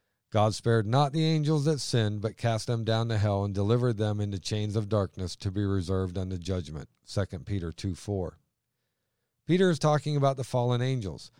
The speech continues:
who sinned so wickedly that God shut them up, where they could not continue their evil influences. And then Peter identifies these fallen angels by placing them in the days of Noah.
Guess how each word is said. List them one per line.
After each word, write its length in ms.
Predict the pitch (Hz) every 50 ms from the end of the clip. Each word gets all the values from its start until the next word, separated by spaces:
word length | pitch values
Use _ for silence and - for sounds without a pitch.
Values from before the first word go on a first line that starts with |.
| _ _ _ _
who 100 | - 123
sinned 340 | 113 - - 143 143 135 117
so 180 | - - 160 180
wickedly 580 | 175 165 165 139 - 107 92 85 92 95 104
that 220 | 110 110 123 120 107
God 260 | 113 113 117 117 101
shut 220 | - - 117 104
them 200 | - 120 120 120
up, 200 | 113 90 78 76 _ _ _ _ _ _ _ _ _ _ _ _ _ -
where 160 | - 120 127
they 160 | 127 135 127
could 220 | - - 147 147
not 200 | 139 139 135 123
continue 560 | - - 131 120 - - 175 175 147 110 107 104
their 200 | 101 107 110 104
evil 320 | 113 110 107 104 113 117
influences. 760 | 120 123 120 - 107 107 101 95 85 - - 104 - - - _ _ _ _ _ _ _ _ _ _ _ _ _ -
And 160 | 131 131 127
then 240 | 127 139 135 127 113
Peter 280 | 139 151 175 160 156
identifies 680 | 135 123 120 110 131 127 123 110 - 131 123 120 120 104
these 180 | 110 117 101 -
fallen 340 | - 123 120 117 110 107 107
angels 440 | 104 131 139 143 135 110 113 110 92
by 160 | 101 104 98
placing 460 | - - 120 123 113 - 123 123 117
them 200 | 110 110 110 110
in 120 | 110 107
the 80 | 107 107
days 300 | 95 104 101 101 98 95
of 100 | 107 101
Noah. 420 | 110 117 123 127 113 90 - 85